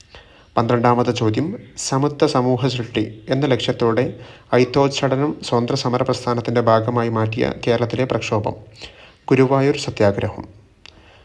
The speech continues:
പതിമൂന്നാമത്തെ ചോദ്യം, മനുഷ്യത്വമാണ് മനുഷ്യൻ്റെ ജാതി എന്ന് പ്രഖ്യാപിച്ചതാരാണ്? ശ്രീനാരായണ ഗുരു.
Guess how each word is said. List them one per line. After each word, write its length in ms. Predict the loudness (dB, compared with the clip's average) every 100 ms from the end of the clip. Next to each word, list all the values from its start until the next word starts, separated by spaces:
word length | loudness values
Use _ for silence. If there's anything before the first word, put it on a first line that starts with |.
| _ -4
പതിമൂന്നാമത്തെ 600 | 0 2 2 2 2 -2
ചോദ്യം, 480 | -2 -2 0 -2 -4 -2
മനുഷ്യത്വമാണ് 680 | 2 2 2 0 0 2 2
മനുഷ്യൻ്റെ 420 | 2 2 2 2
ജാതി 300 | 4 2 2
എന്ന് 200 | 0 0
പ്രഖ്യാപിച്ചതാരാണ്? 1000 | -2 -2 -2 0 0 0 2 0 -2 -2
ശ്രീനാരായണ 720 | -2 0 0 2 2 2 2
ഗുരു. 240 | 0 -4